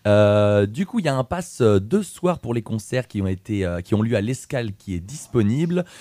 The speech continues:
Des navettes reliant l'Escale à la gare de Tours seront mises en place du vendredi trois et samedi quatre février deux mille vingt-trois, parce que c'est un peu loin.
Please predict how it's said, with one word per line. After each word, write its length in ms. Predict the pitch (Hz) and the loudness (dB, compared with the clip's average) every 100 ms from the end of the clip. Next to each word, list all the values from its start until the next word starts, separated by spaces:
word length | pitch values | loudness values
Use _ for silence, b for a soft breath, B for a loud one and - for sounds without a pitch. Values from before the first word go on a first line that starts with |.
| B | B
Des 120 | 101 110 | 0 4
navettes 300 | 120 123 - | 4 2 0
reliant 360 | 113 110 107 | 0 2 2
l'Escale 540 | 110 110 - - 110 98 | 0 -4 -8 -2 -2 -2
à 60 | |
la 100 | 87 | -4
gare 200 | 87 123 | 0 0
de 120 | 104 | 0
Tours 220 | 98 120 107 | -2 -2 -6
seront 220 | 80 82 | -6 -4
mises 200 | 127 113 | -2 -2
en 120 | 90 | -4
place 480 | - 101 104 - 98 | -4 -4 -4 -6 -12
du 120 | 85 | -10
vendredi 380 | 87 85 87 82 | -8 -4 -6 -6
trois 340 | - 87 104 - B B B | -8 -4 -4 -4 B B B
et 100 | 110 | 2
samedi 520 | - 101 95 87 92 | 2 -2 0 -4 -8
quatre 200 | - 110 | -6 -6
février 400 | - 98 98 95 - | -4 -6 -4 -4 -6
deux 260 | 90 117 | -6 -2
mille 260 | 131 127 104 | -2 -2 -6
vingt-trois, 480 | 87 113 113 90 117 | -4 -4 -4 -2 -2
parce 140 | 92 - | -2 -8
que 80 | |
c'est 160 | 87 - | -16 -8
un 80 | 120 | -8
peu 120 | - | -6
loin. 220 | 87 87 | -6 -6